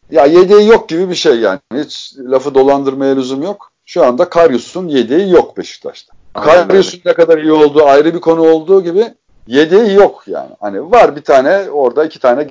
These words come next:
Speaker 1: genç çocuk var. Olmuyor, olmaz yani. Olmayacak gibi.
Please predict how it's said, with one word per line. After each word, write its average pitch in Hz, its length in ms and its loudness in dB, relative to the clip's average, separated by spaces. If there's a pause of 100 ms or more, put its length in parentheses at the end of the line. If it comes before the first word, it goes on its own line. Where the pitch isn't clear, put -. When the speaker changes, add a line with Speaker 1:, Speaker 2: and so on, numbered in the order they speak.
Speaker 1:
genç 143 220 -2
çocuk 123 300 -10
var. 240 180 4
Olmuyor, 131 300 -2
olmaz 156 460 -2
yani. 80 140 -14 (220)
Olmayacak 135 680 -2
gibi. 90 140 -20